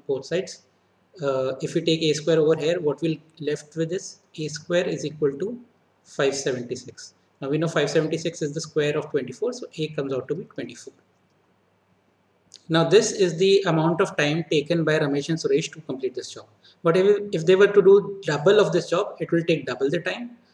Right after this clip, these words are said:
So the time taken to finish double of this job would be twenty-four into two, which comes out to be option D,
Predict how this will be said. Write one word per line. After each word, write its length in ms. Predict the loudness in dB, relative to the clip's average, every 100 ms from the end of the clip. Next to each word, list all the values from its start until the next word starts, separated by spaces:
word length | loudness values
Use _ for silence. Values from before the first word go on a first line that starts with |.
| _
So 100 | 0
the 80 | 0
time 300 | 4 2 4
taken 300 | 4 4 4
to 80 | 0
finish 220 | 0 -2
double 280 | -2 0 2
of 60 | 2
this 140 | 4
job 160 | 4 4
would 180 | 0 -2
be 80 | -2
twenty-four 580 | 0 -2 -4 -2 -2 -2
into 320 | -8 -4 -6 -8 -4
two, 240 | -4 -4 -14 _ _ _ _ _ -12
which 180 | -12 -4
comes 180 | -2
out 160 | 0 -2
to 40 | -2
be 300 | -4 -6 -16 _ _ _ _ _
option 400 | -10 -4 -2 0
D, 320 | 0 -4 -8